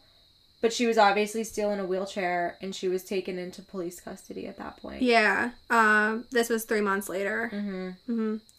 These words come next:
Speaker 2: And Ursula was released from the hospital the same month.
Speaker 1: Yep.
Speaker 2: But her story pretty much ends here, because obviously she wasn't charged for murder or anything. Ursula, like, after she had been,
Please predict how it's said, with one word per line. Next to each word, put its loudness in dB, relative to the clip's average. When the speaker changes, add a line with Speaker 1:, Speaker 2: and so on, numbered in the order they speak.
Speaker 2:
And 2
Ursula 6
was 2
released 2
from 0
the 2
hospital 0
the -6
same -2
month. 0
Speaker 1:
Yep. 2
Speaker 2:
But 6
her 6
story 2
pretty -2
much -2
ends -2
here, 4
because 0
obviously 2
she 0
wasn't 2
charged 2
for 0
murder 4
or 4
anything. 0
Ursula, 2
like, 2
after 4
she -2
had -2
been, -2